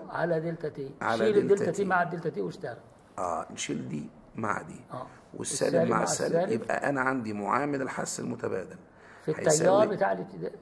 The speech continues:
Speaker 2: إن
Speaker 1: آه،
Speaker 2: بي،
Speaker 1: ماشي. آه.
Speaker 2: وفي الفاي بتاعت بي على الآي بتاعت إيه.
Speaker 1: آه،
Speaker 2: كده
Speaker 1: كله
Speaker 2: جبت
Speaker 1: عندي.
Speaker 2: معامل حث
Speaker 1: ماشي.
Speaker 2: متبادل.
Speaker 1: آه.
Speaker 2: طيب، عايز معامل الحث الذاتي
Speaker 1: الذاتي.
Speaker 2: للملف إيه
Speaker 1: كأنه
Speaker 2: بنفس
Speaker 1: مفيش بيه
Speaker 2: الأداة.
Speaker 1: خالص، نفس الكلام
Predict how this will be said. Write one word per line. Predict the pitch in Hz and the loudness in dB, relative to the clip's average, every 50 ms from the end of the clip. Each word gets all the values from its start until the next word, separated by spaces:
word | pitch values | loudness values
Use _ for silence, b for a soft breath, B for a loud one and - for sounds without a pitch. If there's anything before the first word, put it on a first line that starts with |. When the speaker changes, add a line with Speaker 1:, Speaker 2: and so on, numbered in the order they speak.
| - - 151 | 0 2 2
Speaker 2:
إن | 147 143 | 4 4
Speaker 1:
آه، | 131 127 120 110 | 4 4 4 4
Speaker 2:
بي، | 110 110 | 2 0
Speaker 1:
ماشي. | 101 98 98 - - - - - - - - | -2 -4 -6 -10 -12 -16 -18 -20 -18 -14 -12
آه. | 147 143 - | -10 -6 -4
Speaker 2:
وفي | - 107 104 - 117 | -4 -4 -4 -4 -6
الفاي | 107 101 - - 131 143 151 147 139 | -6 -4 -2 0 2 2 2 0 -2
بتاعت | - - - - 113 113 113 | -4 -4 -2 0 0 0 0
بي | 113 120 127 - 151 - - - - - - B B B B B B B B B B B - - | -2 -4 -4 -4 -4 -4 -6 -8 -14 -20 -20 B B B B B B B B B B B -6 2
على | 95 95 104 135 156 160 160 160 - - - - - - - - - - - _ - - - - - - - - - | 6 8 10 10 10 8 6 4 0 -6 -14 -18 -20 -20 -20 -20 -20 -20 -20 _ -20 -20 -20 -20 -20 -20 -12 -6 -2
الآي | 120 117 120 - - 131 139 143 135 113 | -2 -2 0 4 6 6 6 6 6 2
بتاعت | 113 110 - 131 127 123 120 - - - - - - - - - - - | 0 0 2 4 4 4 2 0 -2 -8 -16 -18 -20 -20 -20 -16 -10 -8
إيه. | 110 104 - - - - - - - - - | -8 -6 -8 -10 -14 -20 -20 -20 -16 -12 -10
Speaker 1:
آه، | 147 139 127 - | -10 -10 -6 -4
Speaker 2:
كده | - 135 123 | 0 2 4
Speaker 1:
كله | 202 - | 4 4
Speaker 2:
جبت | 185 170 | 4 4
Speaker 1:
عندي. | 160 - 107 | 2 2 0
Speaker 2:
معامل | 110 110 - - | 0 -2 -2 0
حث | 147 | 0
Speaker 1:
ماشي. | - - - - | 0 0 0 -2
Speaker 2:
متبادل. | 104 95 - 90 - - | -6 -6 -6 -6 -6 -8
Speaker 1:
آه. | 65 - - B B B B B B B B B - - | -10 -12 -14 B B B B B B B B B -8 -4
Speaker 2:
طيب، | - - - - | -2 0 2 4
عايز | 110 123 139 156 147 - | 4 4 4 2 0 0
معامل | - 113 117 131 139 156 147 123 | 0 0 2 2 2 2 0 0
الحث | 113 107 - - - - - - 113 | 0 0 0 -2 -2 -2 -2 -4 -6
الذاتي | 107 95 104 127 139 - - - 131 | -6 -4 0 2 2 2 0 0 -4
Speaker 1:
الذاتي. | 117 110 107 | -4 -4 -2
Speaker 2:
للملف | 107 107 - 123 131 - - - | 0 2 2 2 0 -2 -4 -8
إيه | - - 104 98 87 - - - | -6 -6 -6 -6 -8 -10 -10 -6
Speaker 1:
كأنه | - 190 113 127 - | -2 0 2 4 4
Speaker 2:
بنفس | - - - | 4 4 4
Speaker 1:
مفيش | 190 - 240 | 2 2 2
بيه | 190 180 | 2 4
Speaker 2:
الأداة. | - - 170 165 160 147 | 6 8 8 8 6 4
Speaker 1:
خالص، | - - - - | 0 -8 -8 2
نفس | 147 185 196 196 196 - | 4 4 4 4 2 -2
الكلام | 185 165 - - 180 180 208 226 | -6 -4 0 4 6 8 8 8